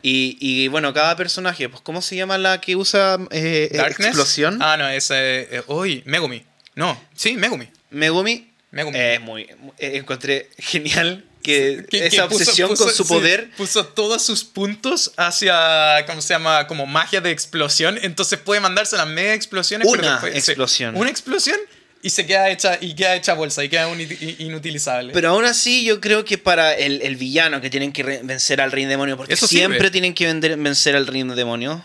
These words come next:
Speaker 2: Ujú.
Speaker 1: por así, o algo similar, y claro que va a ser útil.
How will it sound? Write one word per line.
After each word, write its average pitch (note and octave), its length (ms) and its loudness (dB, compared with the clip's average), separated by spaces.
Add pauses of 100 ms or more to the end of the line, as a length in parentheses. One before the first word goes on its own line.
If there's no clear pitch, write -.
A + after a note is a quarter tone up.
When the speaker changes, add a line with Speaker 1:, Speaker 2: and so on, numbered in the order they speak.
Speaker 2:
Ujú. D#3+ 320 -6 (180)
Speaker 1:
por A#2 140 -4
así, C#2+ 360 -4
o G#2+ 320 -6
algo A2 240 -4
similar, B2 520 -2 (480)
y A#2 260 -6
claro A2+ 300 -6
que D#3 120 2
va E3 80 2
a E3 60 -6
ser F3+ 180 -2
útil. A#2+ 300 -10